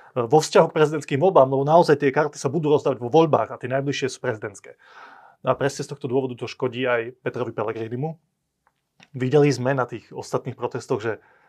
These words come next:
že pod pódium stál Ivan Korčok, ktorého, dá sa o tom diskutovať, nepozvali na to pódium, organizujú to opozičné politické strany, aj K D H, ktoré možno postaví vlastného kandidáta,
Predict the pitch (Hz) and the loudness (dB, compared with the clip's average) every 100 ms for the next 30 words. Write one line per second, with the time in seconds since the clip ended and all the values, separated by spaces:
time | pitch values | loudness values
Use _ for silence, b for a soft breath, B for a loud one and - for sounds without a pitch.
0 | b 110 104 131 127 139 127 127 123 120 | b -18 -4 -4 0 2 2 2 -2 -4
1 | 104 _ _ _ - - 123 123 117 113 | -8 _ _ _ -20 0 2 4 2 -4
2 | 139 127 117 120 117 - 139 - - _ | -6 -6 -4 -6 -4 -2 -4 -4 -20 _
3 | _ _ _ _ - 123 123 110 123 107 | _ _ _ _ -4 0 0 0 -4 -6
4 | _ _ _ 147 139 _ _ _ 127 117 | _ _ _ -20 -20 _ _ _ -10 -8
5 | 113 123 110 110 - 120 110 - - 147 | -6 -8 -12 -16 -12 -6 -6 -6 -20 -20
6 | - 127 135 147 110 117 113 110 - - | -10 -4 0 2 2 0 -2 -10 -14 -10
7 | 107 120 123 123 b b - 104 - 110 | -10 -6 -6 -8 b b -10 -10 -10 -12
8 | 107 107 110 107 - 107 - 113 107 113 | -14 -10 -8 -8 -10 -16 -12 -10 -10 -12
9 | - - 135 131 120 110 b b b b | -14 -6 -2 -2 -2 -12 b b b b
10 | 120 104 113 113 110 117 - 107 107 104 | -8 -6 -6 -4 -4 -4 -6 -10 -10 -8
11 | 104 135 131 117 113 - 113 - 107 107 | -6 -4 -4 -4 -6 -8 -10 -10 -10 -12
12 | 104 110 104 101 | -12 -10 -10 -12